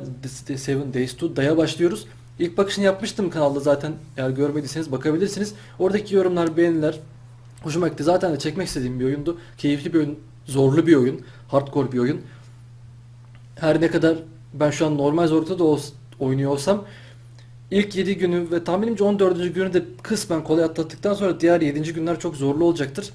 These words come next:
Bunlara hazırlık aşaması, oyun genel olarak yapılacaklar hoşuma gittiği için yapacağım. Burada ayarları da göstereyim dedim.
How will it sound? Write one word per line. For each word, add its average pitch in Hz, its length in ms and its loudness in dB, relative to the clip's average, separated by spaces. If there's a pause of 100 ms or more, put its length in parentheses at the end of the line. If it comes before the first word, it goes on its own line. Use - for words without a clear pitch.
(400)
Bunlara 170 260 2
hazırlık 165 340 -2
aşaması, 156 520 -2 (280)
oyun 160 280 2
genel 165 200 0
olarak 165 320 2
yapılacaklar 160 560 0
hoşuma 170 220 -4
gittiği 165 160 -10
için 190 240 -8 (520)
yapacağım. 165 420 -2
Burada 170 240 0
ayarları 151 360 2
da 131 60 0
göstereyim 135 500 -2
dedim. 151 240 -6